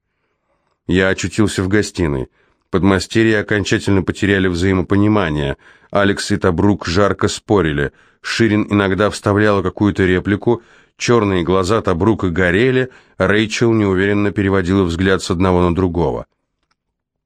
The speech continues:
Дверь открывалась, заставляя всех умолкнуть, и... Видения замелькали быстрее, сливаясь в пёструю длинную ленту. Разочарование и подозрительность. Ширин и Рэйчел отдаляются от Алекса и Табрука.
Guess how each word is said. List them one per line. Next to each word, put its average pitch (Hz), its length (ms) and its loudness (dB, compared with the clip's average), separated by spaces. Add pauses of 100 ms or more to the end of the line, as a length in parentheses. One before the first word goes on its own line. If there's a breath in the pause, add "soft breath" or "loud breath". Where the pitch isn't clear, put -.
(140)
Дверь 98 500 0
открывалась, 90 880 -2
заставляя 85 680 0
всех - 360 -4
умолкнуть, 98 760 0
и... 107 300 -2 (1300)
Видения 139 580 0
замелькали 131 500 0
быстрее, 113 540 0
сливаясь 110 480 0
в - 100 -14
пёструю 107 480 0
длинную 98 500 2
ленту. 82 600 0 (260 soft breath)
Разочарование 104 920 0
и 110 40 -2
подозрительность. 101 1080 0
Ширин 110 380 2
и 110 40 0
Рэйчел 107 420 0
отдаляются 101 840 0
от 95 120 -2
Алекса 101 360 0
и 95 40 2
Табрука. 90 640 0